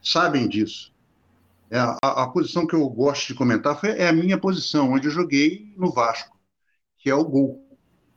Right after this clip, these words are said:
O Fábio vem cons-, constantemente entregando,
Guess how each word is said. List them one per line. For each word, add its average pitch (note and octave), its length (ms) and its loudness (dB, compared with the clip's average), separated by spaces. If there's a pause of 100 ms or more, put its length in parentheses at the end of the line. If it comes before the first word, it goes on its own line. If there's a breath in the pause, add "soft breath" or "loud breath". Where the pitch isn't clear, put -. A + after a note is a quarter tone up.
(480 soft breath)
O D3+ 100 -6
Fábio F3 540 0
vem C3+ 600 0 (1000)
cons-, C#4+ 400 0 (220)
constantemente A#3+ 1000 2
entregando, D#3 540 0